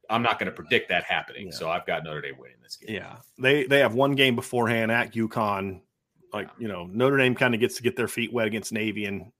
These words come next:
Speaker 2: and Tennessee State. They get one game. And, you know, we'll see what it does. I, I think this is a game Notre Dame wins. I, I like N C State. I'm higher on N C State than most.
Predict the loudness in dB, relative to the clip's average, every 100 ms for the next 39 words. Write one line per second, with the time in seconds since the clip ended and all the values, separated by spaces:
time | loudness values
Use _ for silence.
0 | -10 -6 -6 -4 -4 -4 -8 -2 -2 -2
1 | -2 -2 -2 -4 -6 -8 -10 -14 -18 _
2 | _ _ _ -20 _ _ -6 -2 0 0
3 | -2 -6 -10 -4 -2 0 -2 -2 -2 -2
4 | -4 -2 2 4 4 2 -2 2 4 4
5 | 4 4 4 2 4 6 6 6 4 4
6 | 2 2 2 4 4 6 4 4 2 0
7 | -2 -2 2 2 0 -2 -2 2 2 2
8 | 0 -2 -4 -2 -2 -4 -4 0 0 -2
9 | -10